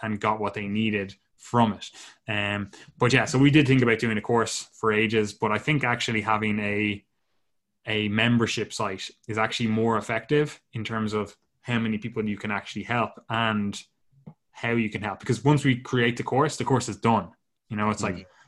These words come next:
Speaker 1: yeah, we might upgrade it every so often, but I'd rather have something that's like a, a living organism where someone asks a question in the group and it's like, "All right, cool, let's actually answer that question.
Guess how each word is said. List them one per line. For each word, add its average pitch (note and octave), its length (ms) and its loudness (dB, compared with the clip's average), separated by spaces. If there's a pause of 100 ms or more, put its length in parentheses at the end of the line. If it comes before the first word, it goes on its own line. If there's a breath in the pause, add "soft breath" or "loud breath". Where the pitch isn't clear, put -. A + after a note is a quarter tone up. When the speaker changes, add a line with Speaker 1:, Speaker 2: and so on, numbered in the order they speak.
Speaker 1:
yeah, A#2+ 100 0
we A2+ 80 2
might A#2 180 6
upgrade A#2 380 2
it A#2 160 4
every A2 180 0
so G#2+ 180 -2
often, B2 460 4 (300 loud breath)
but A#2+ 180 2
I'd A2 160 0
rather A#2 280 4
have A2 260 2
something G#2+ 260 -4
that's G2+ 240 -2
like G2+ 220 -6
a, G2+ 260 -6 (280 loud breath)
a A#2 60 -2
living G#2+ 300 2
organism G#2+ 560 0
where G2+ 300 -6
someone A2 320 -4
asks G#2 260 -4
a G2+ 60 -10
question A2+ 420 -6
in G2+ 100 -4
the G2 60 -6
group B2 360 2 (320 soft breath)
and G#2 360 -2 (220)
it's - 160 -12
like, G#2 140 -8
"All D#3 60 -2
right, A2 160 -4
cool, D3 180 2
let's A#2 180 -2
actually A#2 220 -6
answer B2+ 260 -2
that G#2+ 140 -4
question. A2+ 440 -6